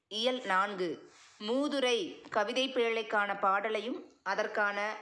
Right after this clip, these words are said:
விளக்கம் குறித்தும் நாம் பார்த்தோம். இன்றைய காணொளி வகுப்பில் இயல் நான்கு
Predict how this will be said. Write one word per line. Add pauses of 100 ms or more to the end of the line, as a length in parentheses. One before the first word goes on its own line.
விளக்கம்
குறித்தும்
நாம்
பார்த்தோம். (440)
இன்றைய
காணொளி
வகுப்பில் (240)
இயல்
நான்கு